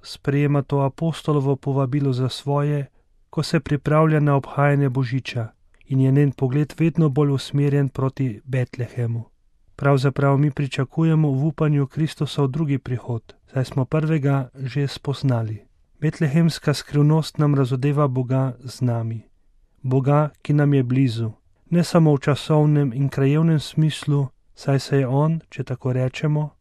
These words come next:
poročil z našo človeško naravo. Nase je sprejel našo pogojenost, ko je izbral, da bo vsem kakor mi, razen v grehu,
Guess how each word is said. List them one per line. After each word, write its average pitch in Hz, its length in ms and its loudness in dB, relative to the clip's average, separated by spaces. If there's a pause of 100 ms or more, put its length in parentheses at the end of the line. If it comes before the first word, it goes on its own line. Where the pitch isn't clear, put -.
poročil 165 560 2
z - 100 -4
našo 151 380 2
človeško 135 600 -2
naravo. 113 600 -2 (260)
Nase 135 600 0
je 143 160 0
sprejel 156 420 2
našo 151 380 2
pogojenost, 139 1000 0 (280)
ko 139 120 -4
je 127 160 0
izbral, 143 560 0 (280)
da 135 180 -2
bo 139 140 2
vsem 170 500 0
kakor 143 380 -2
mi, 135 320 2 (140)
razen 131 440 0
v 123 60 0
grehu, 147 520 0